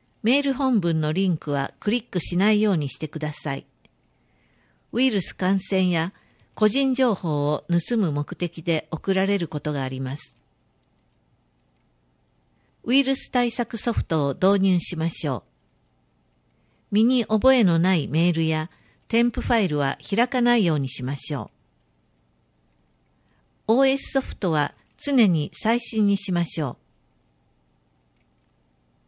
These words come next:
サイバーセキュリティカレッジin奈良パネル展。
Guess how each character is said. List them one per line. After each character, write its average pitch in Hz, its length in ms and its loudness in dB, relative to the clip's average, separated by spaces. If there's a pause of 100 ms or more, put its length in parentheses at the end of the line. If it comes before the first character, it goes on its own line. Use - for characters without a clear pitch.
(1700)
サ 262 220 0
イ 277 60 0
バ 269 180 2
ー - 20 -6
セ 254 180 -2
キ 254 140 -8
ュ - 20 -2
リ 247 120 -4
テ 226 100 -16
ィ - 20 -12
カ 240 140 0
レ 196 100 2
ッ 156 80 -2
ジ - 340 -8 (460)
in 202 300 2
奈 202 280 0
良 - 60 -20 (640)
パ 185 100 0
ネ 220 140 4
ル 208 120 -2
展。 131 320 -6